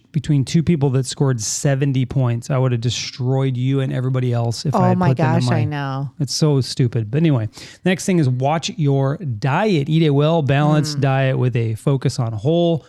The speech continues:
Speaker 1: nutritious foods. I'm doing that this week as
Speaker 2: I'm
Speaker 1: well.
Speaker 2: actually doing two out of the ones you've talked about. Um, well, th-, actually three, trying to get to sleep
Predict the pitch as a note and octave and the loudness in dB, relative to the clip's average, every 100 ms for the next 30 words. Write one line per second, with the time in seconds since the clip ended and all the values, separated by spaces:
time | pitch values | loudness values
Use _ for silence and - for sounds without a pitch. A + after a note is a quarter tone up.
0 | - B2 - C3 C3+ - - C#3 C3+ B2+ | -8 -6 -2 -4 -4 -10 0 2 4 2
1 | A#2 A2+ _ _ _ _ C#3 C3 B2 A#2 | 0 -4 _ _ _ _ 0 2 2 0
2 | - - C3+ A#2 B2 A#2 D3+ D3 C#3+ F#3 | -4 -2 -2 0 0 2 2 2 2 2
3 | E3+ D#3+ D#3+ D#3 - - B3 B3+ F#3 D3+ | 2 2 0 -2 -6 -4 0 2 2 0
4 | D3 C#3+ C#3+ C#3+ D3+ C#3+ C#3+ - C3+ B2+ | -2 -4 -4 -4 -4 -6 -10 -6 -8 -8
5 | C3+ C3 C#3 - F#3+ D#3 C3+ C#3 C#3+ C#3 | -10 -8 -8 -10 -14 -10 -10 -10 -12 -14
6 | _ _ - D#3+ D#3 B3+ E4 F4 D4+ B3 | _ _ -6 -4 -2 -4 -6 -6 -4 -2
7 | A#3+ E3 - D#3+ D#3+ D#3 - - B3 B3+ | -2 -2 -2 -4 -4 -8 -12 -6 -2 -4
8 | - | -6